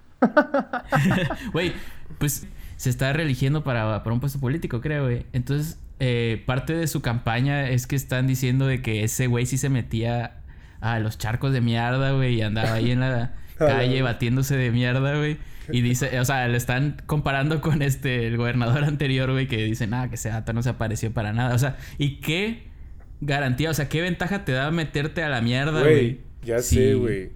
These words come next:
Speaker 2: Eso, eso es lo que nunca he entendido, güey. Cuando pasa algo así, güey, que dicen, "¿Y dónde está el presidente? ¿O dónde está el gobernador?". Es como, güey, ese verga no sabe de primeros auxilios, no sabe
Speaker 1: <laughs>
Speaker 2: de protección civil, güey. O sea,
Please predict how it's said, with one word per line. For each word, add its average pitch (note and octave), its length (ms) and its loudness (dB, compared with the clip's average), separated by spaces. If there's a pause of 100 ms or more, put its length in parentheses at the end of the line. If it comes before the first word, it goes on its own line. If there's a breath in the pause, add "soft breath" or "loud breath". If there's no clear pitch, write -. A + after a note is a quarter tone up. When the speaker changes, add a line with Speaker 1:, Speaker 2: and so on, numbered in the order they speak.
(160)
Speaker 2:
Eso, C3 220 0
eso C#3 260 2
es D#3+ 80 0
lo D#3 100 0
que C#3+ 100 -2
nunca B2+ 200 0
he C#3+ 40 4
entendido, C#3+ 560 0
güey. A#2+ 140 0
Cuando A2 300 -6
pasa C#3 360 -2
algo D3+ 200 0
así, D3+ 260 0
güey, C#3+ 200 -2
que B2+ 120 -6
dicen, A#2 260 -4 (360 loud breath)
"¿Y C#3 100 -2
dónde D#3+ 200 4
está F#3+ 120 -2
el F#3+ 80 2
presidente? D#3 800 -2
¿O C#3 120 0
dónde D3+ 180 -2
está E3+ 160 -6
el E3+ 80 -2
gobernador?". C#3+ 460 -2 (400 loud breath)
Es - 80 -12
como, D#3 260 2
güey, D3+ 340 4 (280)
ese C#3+ 260 0
verga D#3+ 260 4
no D#3 160 2
sabe D3+ 280 2
de D3 80 2
primeros C3 340 -2
auxilios, C#3 680 0 (120)
no B2+ 160 -2
sabe C3 640 2
Speaker 1:
<laughs> A#3+ 420 2
Speaker 2:
de B2 100 4
protección B2+ 440 2
civil, A#2+ 460 0
güey. C3+ 360 2
O B2 80 0
sea, B2+ 280 2